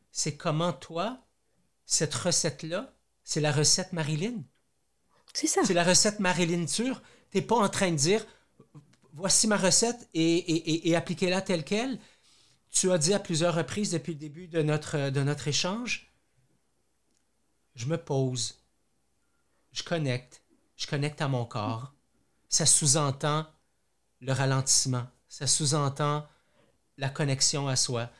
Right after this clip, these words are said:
Speaker 1: ça sous-entend, ça sous-entend, pardon, euh, d'être à l'écoute, de ce qui est là.
Speaker 2: Mm.
Speaker 1: Et après ça,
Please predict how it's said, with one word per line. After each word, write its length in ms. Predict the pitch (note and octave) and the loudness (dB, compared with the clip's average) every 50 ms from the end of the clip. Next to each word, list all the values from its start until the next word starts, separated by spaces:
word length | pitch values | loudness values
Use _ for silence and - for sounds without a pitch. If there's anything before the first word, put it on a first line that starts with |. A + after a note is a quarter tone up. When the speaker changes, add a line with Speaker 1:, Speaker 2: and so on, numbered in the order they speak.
| _ _ _ - | _ _ _ -8
Speaker 1:
ça 180 | - - C3+ | -6 -2 0
sous-entend, 840 | B2+ - - D3+ C#3 B2+ D3 C#3 C3 B2 A#2+ - - C#3+ C3+ C#3 C3+ | 0 2 2 0 0 0 0 0 0 2 2 2 0 0 -2 -4 -4
ça 180 | B2+ - C3+ B2 | -4 -2 0 0
sous-entend, 500 | - - D3 C3 C#3+ C3 A#2+ - D3 C#3+ | 0 0 0 0 -2 -2 -2 -4 -6 -4
pardon, 340 | - C3 B2 C3 C3 C3+ C#3 - - _ _ _ _ _ _ C#3 | -4 -4 -2 -2 -2 -4 -4 -10 -20 _ _ _ _ _ _ -6
euh, 400 | A#2+ A#2 A2+ A#2 A#2 A#2 A2+ A2 A#2 _ _ - | -4 -4 -2 -2 -4 -4 -6 -8 -10 _ _ -8
d'être 220 | C#3 C3+ C#3 - D#3+ | -6 -6 -4 -2 -2
à 40 | |
l'écoute, 500 | D#3 E3 - - B3+ C#4+ - - - - _ _ _ _ _ _ _ _ - | -4 -4 -4 -6 -6 -8 -8 -10 -18 -20 _ _ _ _ _ _ _ _ -6
de 120 | C3+ C#3+ | 0 2
ce 100 | C#3 - | 2 2
qui 140 | - F3 D3 | 2 2 2
est 40 | C#3 | 2
là. 220 | C#3+ D#3 F3 - - | 2 2 0 2 4
Speaker 2:
Mm. 120 | A#3 A#3+ B3 - - - - _ - | 4 4 4 2 -4 -18 -20 _ -4
Speaker 1:
Et 160 | D3+ D#3+ - - | -2 -2 -2 0
après 360 | - G#3 - - - G3 F#3+ | -2 -2 -2 0 0 2 2
ça, 460 | - - - - G3 A3 - - - | 4 4 4 4 4 2 0 -4 -12